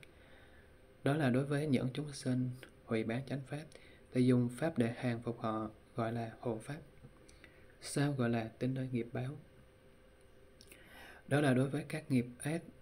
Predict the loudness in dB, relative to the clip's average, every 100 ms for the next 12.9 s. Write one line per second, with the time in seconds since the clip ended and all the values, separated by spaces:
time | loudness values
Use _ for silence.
0 | -20 -4 0 0 0 -2 0 0 -2 -4
1 | -6 -2 2 2 0 -6 -6 -6 -4 -8
2 | -4 -6 -6 -6 -10 -10 -16 -20 -20 -18
3 | -20 -12 -4 0 0 2 2 2 0 -2
4 | 0 -2 -2 -4 0 0 0 -4 -6 -20
5 | -20 -20 -6 -2 0 0 0 -2 -6 -20
6 | -20 -8 -2 0 -2 -4 -6 -8 -8 -6
7 | -4 -6 -6 -6 -8 -4 -4 -4 -8 -14
8 | -8 -8 -8 -8 -6 -6 -8 -8 -6 -8
9 | -4 -2 0 -2 -6 -10 -8 -6 -6 -4
10 | -4 -4 -8 -20 -20 -20 -20 -20 -14 -4
11 | 0 0 2 2 0 0 -2 -2 -2 -2
12 | -4 -6 -4 -4 -4 -6 -6 -6